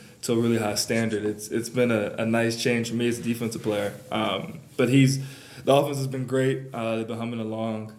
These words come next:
Um, you definitely see the systems getting in place. And I think for me, it was a great spring. I think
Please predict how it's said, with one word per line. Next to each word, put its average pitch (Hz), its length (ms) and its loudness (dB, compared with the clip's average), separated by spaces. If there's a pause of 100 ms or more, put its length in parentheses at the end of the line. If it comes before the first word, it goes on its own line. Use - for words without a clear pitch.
(160)
Um, 110 280 -8
you 110 60 -2
definitely 107 260 -2
see 110 100 -8
the 110 80 -6
systems 110 380 -6
getting 104 180 -4
in 107 100 -4
place. 101 380 -4
And 104 100 -6
I 104 40 -8
think 107 180 -4
for 110 60 -8
me, 107 160 0
it 107 40 4
was 104 120 2
a - 20 -6
great 104 240 0
spring. 104 420 -4
I 104 60 -4
think 104 460 -4